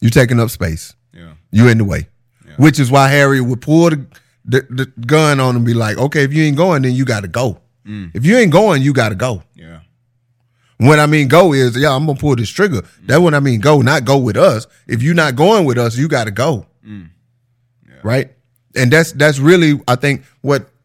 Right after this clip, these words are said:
Speaker 1: Doctor King was, was getting at is once you find your mission, once you find your purpose, once you find whatever your, your heart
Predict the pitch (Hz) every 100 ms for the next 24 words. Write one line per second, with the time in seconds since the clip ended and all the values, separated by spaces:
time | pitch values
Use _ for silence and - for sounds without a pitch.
0 | - 135 127 - 156 139 127 117 - 117
1 | - 117 113 151 226 147 107 95 - _
2 | - 135 127 117 - _ - 120 196 190
3 | 185 165 - 165 160 139 127 123 120 135
4 | 123 110 120 135 143 139 131 120 113 -
5 | 110 - - - _ _ _ _ _ _
6 | _ _ - 104 143 143 151 151 139 120
7 | 131 123 117 107 117 104 - 110 113 113
8 | - 151 131 _